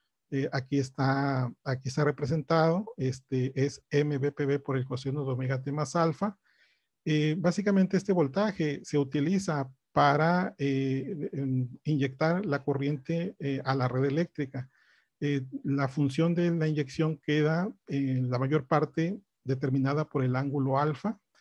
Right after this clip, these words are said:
y en menor parte por la amplitud del voltaje V A B. Este voltaje es, es a, a frecuencia fundamental, eh, del modelo promediado. Eh, todo lo que son armónicos que se presentan no están considerados en, en esta parte.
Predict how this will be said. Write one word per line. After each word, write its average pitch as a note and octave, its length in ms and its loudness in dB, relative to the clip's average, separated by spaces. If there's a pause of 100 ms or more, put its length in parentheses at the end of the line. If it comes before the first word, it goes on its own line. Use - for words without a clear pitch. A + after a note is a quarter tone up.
(340)
y G#3 360 2
en D3 140 0
menor C#3+ 300 2
parte C#3 420 0
por E3 300 0
la D3 100 2
amplitud C3+ 420 -4
del C#3 220 -2
voltaje C3 440 -4
V C3+ 160 0
A C3+ 100 0
B. D#3+ 240 -4 (560)
Este G3 320 2
voltaje F#3 760 2
es, D3+ 440 -2
es C#3 260 2
a, F3 60 2 (180)
a C#3 120 0
frecuencia C#3+ 440 0
fundamental, D3 800 0 (340)
eh, C3 320 0
del C3 220 0
modelo C3+ 520 0
promediado. A#2+ 640 -2 (140)
Eh, C3 160 -4
todo D3+ 240 2
lo D#3 140 0
que C3 80 -4
son C#3+ 200 -4
armónicos D3+ 600 -2
que C3 100 -2
se C3 160 -6
presentan C3+ 640 -2
no C3+ 120 0
están C3+ 220 -4
considerados B2+ 640 -6
en, B2 160 -8
en B2+ 140 -4
esta C3+ 220 -8
parte. F#3+ 300 0